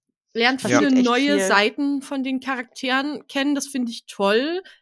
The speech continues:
Speaker 1: Es festigt sich so ein bisschen. Also ich find, es ist eine schöne Folge.
Speaker 3: Ich find auch einfach wirklich schön, dass die, am Anfang zumindest noch die ersten Staffeln oder die, zumindest die erste Staffel, ähm,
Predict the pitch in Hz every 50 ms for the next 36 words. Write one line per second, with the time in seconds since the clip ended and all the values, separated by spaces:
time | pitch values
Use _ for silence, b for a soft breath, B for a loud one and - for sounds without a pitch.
0 | B - - - - - - 240 240 - - - 339 302 - - - 320 302 -
1 | - 311 294 285 285 302 294 - 294 233 254 240 247 247 - - - 294 294 -
2 | - b b b b b b b _ _ _ - 254 262 330 330 370 359 339 330
3 | - - - - - 269 262 254 254 247 247 254 - - 202 180 160 156 156 147
4 | - _ _ _ _ _ _ _ _ _ _ _ b b b b b b b b
5 | - 254 233 - - 214 - - 190 214 214 247 233 233 - 226 220 226 247 240
6 | - - - 226 226 226 226 214 220 208 208 208 - - - - - - b b
7 | b b b b b b b b _ _ _ _ - 220 208 - - - 113 -
8 | - - - - 208 202 - 208 240 285 - - 294 269 262 269 - 247 233 240
9 | 233 233 233 226 233 220 - - 180 226 240 - - 247 233 220 - - - -
10 | 220 240 233 - - - - 233 226 226 233 226 233 233 240 240 - - - 202
11 | 202 180 - - - - 196 208 208 202 - 196 - - 175 202 214 - - -
12 | - - 220 208 214 - 226 220 214 214 B B B B B B B B _ _
13 | _ _ _ - 208 208 202 196 196 202 202 196 196